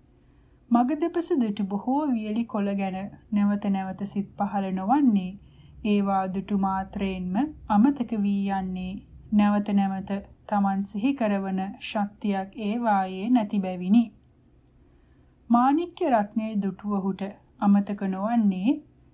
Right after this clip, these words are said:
නැවත නැවත සිහිවන්නේ, එහි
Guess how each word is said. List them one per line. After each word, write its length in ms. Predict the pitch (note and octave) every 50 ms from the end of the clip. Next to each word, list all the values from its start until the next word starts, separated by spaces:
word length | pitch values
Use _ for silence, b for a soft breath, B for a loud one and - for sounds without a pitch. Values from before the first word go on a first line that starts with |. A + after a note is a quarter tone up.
| - -
නැවත 340 | G#3+ G#3 G#3 G3+ G3+ G3 G3
නැවත 340 | G3 G3 F#3+ F#3+ F3+ F3+ G3+
සිහිවන්නේ, 840 | G3+ - - G3+ G3+ A3+ A3 G#3 G3+ F#3+ F#3 F#3 F#3 F#3 F#3 F#3 F#3+ G3+ - - _ _ _ _
එහි 300 | - A3 G3+ G#3 G#3+